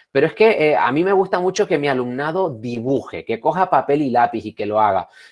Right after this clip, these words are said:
Y desde casa era muy difícil recopilar esos dibujos. Pero Peer Deck me ofrece cositas como esta que tengo aquí, que te puedes, eh, dibujar, pues, ya llegados a un momento, diferentes puntos de vista.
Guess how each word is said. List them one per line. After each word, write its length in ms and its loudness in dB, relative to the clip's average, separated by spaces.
Y 100 -2
desde 300 2
casa 320 2
era 140 6
muy 200 2
difícil 640 -4
recopilar 560 -2
esos 240 -6
dibujos. 440 -6
Pero 240 4
Peer 240 6
Deck 340 2
me 120 2
ofrece 400 0
cositas 560 -2
como 240 2
esta 280 0
que 100 2
tengo 280 2
aquí, 320 -2
que 140 2
te 140 0
puedes, 360 2
eh, 100 2
dibujar, 600 2
pues, 320 -2
ya 240 -4
llegados 320 4
a 40 2
un 80 -2
momento, 420 2
diferentes 640 0
puntos 560 -2
de 120 -2
vista. 420 -6